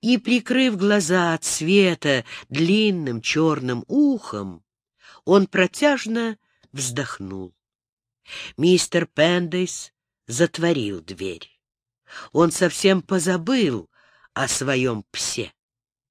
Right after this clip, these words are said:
Но теперь, поглядев на своего преданного друга, он точно вновь обрел веру во все, чем жил, над чем простиралась его власть, что составляло его «я».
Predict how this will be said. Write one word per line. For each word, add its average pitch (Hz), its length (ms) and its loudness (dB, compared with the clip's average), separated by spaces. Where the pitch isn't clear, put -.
Но 151 240 0
теперь, 160 640 -2
поглядев 196 800 4
на 139 100 -4
своего 135 400 -2
преданного 147 600 0
друга, 156 560 0
он 175 260 4
точно 190 480 4
вновь 190 460 4
обрел 208 480 4
веру 170 640 2
во 113 140 -2
все, 208 420 0
чем 214 320 -2
жил, 185 640 -4
над 175 220 4
чем 214 280 4
простиралась 196 920 4
его 202 200 2
власть, 208 680 2
что - 300 0
составляло 170 1200 0
его 123 720 -2
«я». 123 480 -8